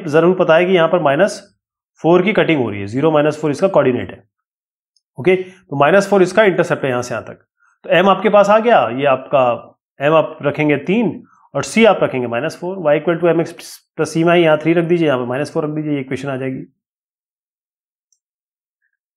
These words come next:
नेक्स्ट में क्या है, find the equation of a line that has inter-, Y intercept minus four and is parallel to the line joining two minus five and one and two। तो इसमें सीधी सी बात है कि Y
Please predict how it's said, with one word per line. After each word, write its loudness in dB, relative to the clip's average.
नेक्स्ट 2
में 4
क्या 4
है, 4
find 2
the 0
equation 2
of 4
a 6
line 4
that 4
has 6
inter-, 0
Y 6
intercept 2
minus 2
four 2
and 2
is -10
parallel 2
to 0
the 6
line 2
joining 2
two 0
minus 2
five 2
and 0
one 2
and -2
two। -6
तो 4
इसमें 2
सीधी 0
सी 0
बात 4
है -2
कि -4
Y 4